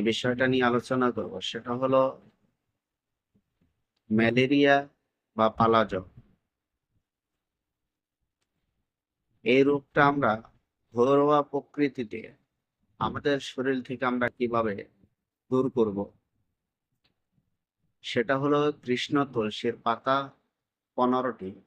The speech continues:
আর শিউলির পাতা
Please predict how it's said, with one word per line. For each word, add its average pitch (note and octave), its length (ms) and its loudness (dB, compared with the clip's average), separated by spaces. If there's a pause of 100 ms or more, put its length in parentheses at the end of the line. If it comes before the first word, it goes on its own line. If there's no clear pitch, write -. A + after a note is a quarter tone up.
(1400)
আর G#2 140 2 (240)
শিউলির D3+ 680 2 (1120)
পাতা B2+ 280 0